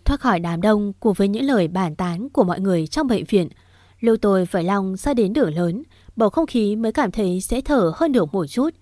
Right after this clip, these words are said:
Chỉ có điều, Long không được vui vẻ như lúc du tôi đi làm thủ tục, mà khuôn mặt anh ta bây giờ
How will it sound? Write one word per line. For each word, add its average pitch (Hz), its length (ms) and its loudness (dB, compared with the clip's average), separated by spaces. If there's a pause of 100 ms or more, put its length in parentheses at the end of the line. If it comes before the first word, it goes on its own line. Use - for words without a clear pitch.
(480)
Chỉ 233 160 0
có 208 160 -2
điều, 185 340 2 (240)
Long 196 320 2
không 311 180 0
được 170 200 0
vui 302 120 0
vẻ 202 320 0 (120)
như 214 100 0
lúc 214 240 2
du 269 260 -4
tôi 190 280 2
đi 285 160 0
làm 190 220 -2
thủ 175 200 0
tục, 180 260 0 (400)
mà 208 260 2
khuôn 320 200 2
mặt 170 240 0
anh 214 220 -2
ta 208 220 0
bây 277 180 2
giờ 185 300 2